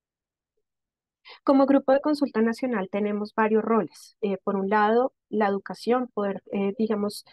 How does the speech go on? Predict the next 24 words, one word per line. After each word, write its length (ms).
dar 140
a 60
conocer 480
este 200
marco, 460
sus 200
herramientas 540
y 40
distintas 640
guías 300
en 120
referencia, 680
pero 160
también 300
desarrollar 500
capacidades 920
tanto 260
en 80
nuestras 340
empresas 540
como 280
en 100
un 100
ecosistema 720